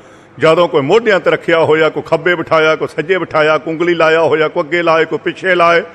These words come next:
ਉਹਨੇ ਆਖਿਆ, "ਕਰ ਲਓ ਮੁਨੀ ਜੀ ਦੇ ਦਰਸ਼ਨ।" ਕਹਿੰਦੇ, "ਅਸੀਂ ਇਹ ਰਿਸ਼ਤੇ ਦਾ ਪਰਛਾਵਾਂ ਵੀ ਨਹੀਂ ਲਿਆ, ਅੱਜ ਸਾਰੇ ਨਿਆਣੇ ਇਸੇ ਦੇ ਹੀ ਨੇ।" ਬੜਾ ਭਾਰੀ ਮੀਂਹ ਪਿਆ ਸੀ, ਬੁਰੀ ਹਾਲਤ ਐਸੀ ਹੋਈ। ਸੋ ਇਹੋ ਜਿਹੀ ਹਾਲਤ ਹੁੰਦੀ ਹੈ ਖਾਲਸਾ ਜੀ। ਬੜੇ ਬੜੇ ਸੌਰ ਬਰੀਖੀ ਵਰਗਿਆਂ ਦੀ ਕੀ ਹਾਲਤ ਹੋਈ,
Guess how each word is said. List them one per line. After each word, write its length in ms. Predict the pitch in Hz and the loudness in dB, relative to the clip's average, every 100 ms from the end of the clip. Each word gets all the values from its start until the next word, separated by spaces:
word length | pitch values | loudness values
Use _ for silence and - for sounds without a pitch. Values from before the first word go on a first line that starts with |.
| - - - - | -20 -20 -8 -2
ਉਹਨੇ 180 | 180 170 | 2 2
ਆਖਿਆ, 240 | 156 170 | 0 0
"ਕਰ 220 | 180 165 | 0 0
ਲਓ 140 | 180 180 | 0 -2
ਮੁਨੀ 240 | 165 165 | -2 -4
ਜੀ 120 | 151 | -4
ਦੇ 100 | 160 | -2
ਦਰਸ਼ਨ।" 360 | 143 143 - 156 | 0 -2 -2 -4
ਕਹਿੰਦੇ, 280 | 156 156 156 | -2 -2 -4
"ਅਸੀਂ 180 | 165 | -4
ਇਹ 60 | 147 | -4
ਰਿਸ਼ਤੇ 280 | 143 - 151 | -4 -8 -6
ਦਾ 140 | 143 | -4
ਪਰਛਾਵਾਂ 500 | 143 135 - 139 151 | -4 -8 -4 -2 -2
ਵੀ 80 | 165 | -4
ਨਹੀਂ 100 | 170 | -2
ਲਿਆ, 260 | 160 160 - - - - - | 0 0 -4 -16 -20 -6 -2
ਅੱਜ 80 | 160 | -2
ਸਾਰੇ 360 | - 151 156 180 | 0 2 2 0
ਨਿਆਣੇ 340 | 170 147 156 - | 0 0 -2 -2
ਇਸੇ 360 | 147 - 156 | -4 -2 -4
ਦੇ 100 | 147 | -2
ਹੀ 100 | 139 | -2
ਨੇ।" 280 | 117 120 127 - - - - | -2 -4 -6 -10 -20 -20 -4
ਬੜਾ 180 | 160 208 | 2 2
ਭਾਰੀ 300 | 208 156 139 | 2 0 0
ਮੀਂਹ 240 | 143 190 165 | -2 -2 -2
ਪਿਆ 280 | 151 147 | 0 0
ਸੀ, 120 | 139 165 | 0 -4
ਬੁਰੀ 280 | 160 214 151 | -4 -2 0
ਹਾਲਤ 300 | 151 156 170 | 0 0 -2
ਐਸੀ 420 | 151 139 147 127 127 | -2 -2 -4 -8 -6
ਹੋਈ। 320 | 123 127 131 - - - - - | -6 -6 -8 -14 -20 -20 -20 -8
ਸੋ 180 | - 196 | -2 2
ਇਹੋ 260 | 185 156 202 | 2 2 0
ਜਿਹੀ 160 | 202 | 0
ਹਾਲਤ 360 | 185 165 165 165 | 2 2 2 0
ਹੁੰਦੀ 380 | 143 143 160 170 | -4 -6 -4 -2
ਹੈ 60 | |
ਖਾਲਸਾ 440 | 165 151 147 139 151 | 0 0 -2 -2 -2
ਜੀ। 80 | 165 | 0
ਬੜੇ 200 | 160 160 | -2 -2
ਬੜੇ 120 | 147 | -4
ਸੌਰ 320 | - 160 185 | 0 0 2
ਬਰੀਖੀ 340 | 175 165 151 | -2 -4 -4
ਵਰਗਿਆਂ 340 | 165 160 151 170 | -2 -2 -2 -4
ਦੀ 60 | |
ਕੀ 160 | 165 165 | -2 -2
ਹਾਲਤ 340 | 127 - 123 | 0 0 0
ਹੋਈ, 320 | 147 160 160 | 0 0 0